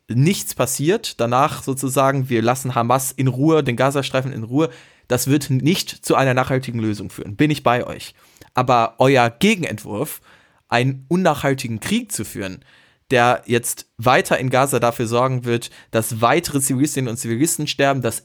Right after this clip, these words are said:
immer weiter die Ressentiments ansteigen werden, ähm, dass man natürlich Infrastruktur von Hamas zerstören wird,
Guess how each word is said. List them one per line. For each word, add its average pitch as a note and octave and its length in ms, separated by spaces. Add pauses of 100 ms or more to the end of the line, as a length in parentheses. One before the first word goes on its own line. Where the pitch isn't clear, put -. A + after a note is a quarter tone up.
immer F#3 340
weiter C3+ 340
die B2+ 120
Ressentiments C3 680
ansteigen C#3 540
werden, C3 300 (420)
ähm, A#2 360
dass A#2 220
man G#2 140
natürlich C#3 500
Infrastruktur C#3 800
von B2 160
Hamas C3+ 260
zerstören A2+ 460
wird, B2+ 180